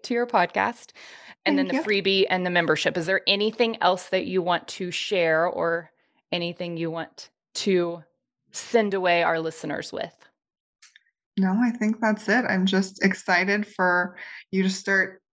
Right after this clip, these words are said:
Speaker 2: diving into the world of travel points and see where it can take you, because it really doesn't take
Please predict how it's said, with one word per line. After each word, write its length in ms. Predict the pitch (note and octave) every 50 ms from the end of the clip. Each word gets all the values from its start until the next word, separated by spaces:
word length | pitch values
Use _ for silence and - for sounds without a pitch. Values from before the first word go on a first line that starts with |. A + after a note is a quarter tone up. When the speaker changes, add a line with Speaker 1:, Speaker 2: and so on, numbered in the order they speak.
| _ - G3
Speaker 2:
diving 460 | F#3+ G3 F3 F3 F#3+ F#3+ G3+ G3+ F#3+
into 260 | F3+ F#3 G3+ G#3 G#3
the 120 | G3 G3 F#3
world 280 | F3+ F3+ F#3 F#3 F#3
of 140 | F#3 F#3 F#3+
travel 400 | - - - F3+ E3+ F3+ F#3 G3
points 520 | G3 - - G3 F#3+ F#3+ A3 A#3 - - - -
and 560 | F#3+ F3+ D#3+ D3+ D#3+ D#3+ D#3+ D#3+ D#3+ E3+ F#3+
see 240 | F#3+ - - F3 E3+
where 120 | E3+ F3 E3
it 60 | E3
can 140 | - E3+ E3+
take 300 | E3 F#3 E3 E3+ - -
you, 160 | F3+ F#3 F#3 F#3+
because 360 | E3+ E3+ - F3+ E3 D#3 -
it 120 | D#3+ D3+
really 300 | - E3 E3+ E3+ F3+ F3
doesn't 400 | D#3 D#3 D3+ E3 - E3+ - - -
take 440 | - - - F3 F3 F3 - -